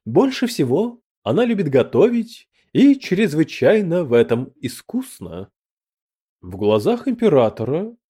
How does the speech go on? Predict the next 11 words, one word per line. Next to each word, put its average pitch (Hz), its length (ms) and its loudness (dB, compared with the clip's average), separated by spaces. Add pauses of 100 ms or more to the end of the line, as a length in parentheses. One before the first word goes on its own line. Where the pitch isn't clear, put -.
(360)
отразились 107 920 -2
смешанные 110 600 -6
чувства. 90 760 -14 (800)
Элиса 98 840 -6 (480)
была 185 280 0
хрупкой 233 460 -2
девушкой 170 800 -2 (200)
в 110 100 -10
лёгкой 156 320 0
чедре, 196 560 -6 (760)
Ольмела 107 800 0